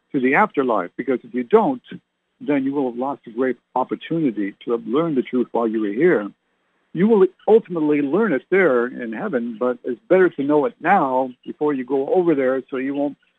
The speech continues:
be filled with remorse and regret for not having known better. And, oh, that disappointment, I can sense it, that some people have.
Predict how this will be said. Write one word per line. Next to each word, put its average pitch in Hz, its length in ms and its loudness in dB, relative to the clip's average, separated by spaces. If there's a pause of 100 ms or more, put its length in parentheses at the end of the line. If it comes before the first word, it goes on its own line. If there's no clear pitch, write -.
(120)
be 143 120 -4 (100)
filled 180 280 6
with 131 200 0
remorse 156 560 2
and 139 160 -2
regret 151 400 2
for 135 100 -4
not 160 240 -2
having 151 320 -4
known 135 240 0
better. 139 480 2 (800)
And, 151 380 -2
oh, 156 300 4
that 143 220 -2 (520)
disappointment, 131 760 -4 (800)
I 127 100 0
can 120 180 -2 (120)
sense 135 280 -2
it, - 180 -6
that 107 160 -2 (100)
some 127 160 0
people 127 340 0
have. 107 420 0